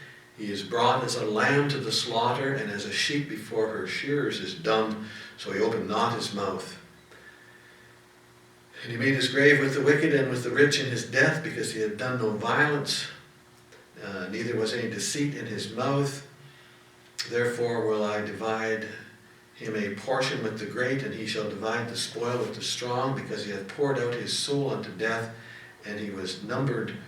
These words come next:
with the transgressors, and he bare the sin of many, and made intercession for the transgressors." Another portion talks about him,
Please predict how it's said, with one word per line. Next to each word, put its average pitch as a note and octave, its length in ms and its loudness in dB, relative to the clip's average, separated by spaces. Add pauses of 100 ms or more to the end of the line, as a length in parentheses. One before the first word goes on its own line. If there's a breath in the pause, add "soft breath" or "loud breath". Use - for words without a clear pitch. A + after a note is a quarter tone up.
(240 loud breath)
with D#3+ 300 2
the - 80 -4
transgressors, G#2+ 1040 -2 (440 loud breath)
and G2+ 120 -10
he G2+ 100 -10
bare B2 480 2
the G#2+ 100 -2
sin E3 360 4
of - 180 0
many, F#2 380 -4 (440 loud breath)
and F#2 320 -8 (120)
made A2+ 440 -6
intercession B2 1000 -2
for B2 480 2 (100)
the A2 200 -2
transgressors." A2 1040 -4 (1600 loud breath)
Another G#2 220 -6
portion A2+ 340 -2
talks A2 320 -2
about A2+ 240 -4
him, A2 380 -6